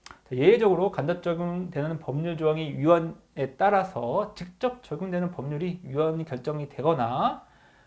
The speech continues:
자, 그에 따른 내용이 변경되거나 재판이 바뀔 경우, 자, 이럴 경우에는 내적 관련이 인정되면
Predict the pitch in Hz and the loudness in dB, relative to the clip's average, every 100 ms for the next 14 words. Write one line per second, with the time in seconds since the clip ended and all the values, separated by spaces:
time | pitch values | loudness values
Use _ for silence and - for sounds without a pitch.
0 | _ - - 165 170 175 175 156 190 247 | _ -8 0 0 0 0 0 2 0 -2
1 | - _ - 131 175 175 190 - 131 147 | -8 _ 2 6 6 6 0 -4 -8 -8
2 | - 165 160 123 131 151 - _ _ _ | -2 -2 0 -2 -4 -6 -12 _ _ _
3 | 143 139 - 160 151 127 - 165 165 120 | -8 -6 -4 -4 -4 -6 -6 -4 -2 -2
4 | 123 165 139 165 185 175 196 240 - - | -4 -6 -6 -4 -2 -2 -2 -4 -6 -20
5 | _ _ _ 143 156 190 185 165 165 135 | _ _ _ -2 -2 0 0 0 0 -2
6 | 151 139 123 139 208 269 | -4 -4 -4 -2 -4 -6